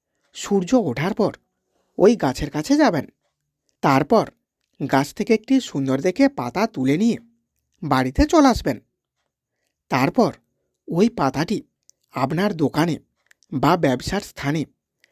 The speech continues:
আপনার বসার গদির নিচে রাখতে হবে। এই ছোট্ট ক্রিয়াটির দ্বারা চমৎকার রেজাল্ট পাবেন।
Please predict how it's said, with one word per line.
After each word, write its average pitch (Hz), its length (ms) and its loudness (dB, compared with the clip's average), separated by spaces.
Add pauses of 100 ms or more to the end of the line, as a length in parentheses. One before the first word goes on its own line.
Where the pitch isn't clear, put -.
(180)
আপনার 160 420 2
বসার 151 380 -4
গদির 151 340 -2
নিচে 170 240 -4
রাখতে 294 340 -2
হবে। 202 220 2 (1160)
এই 165 200 4 (120)
ছোট্ট - 320 -8
ক্রিয়াটির 151 500 -2
দ্বারা 226 240 2 (720)
চমৎকার 269 480 0
রেজাল্ট 269 320 2
পাবেন। 170 260 -2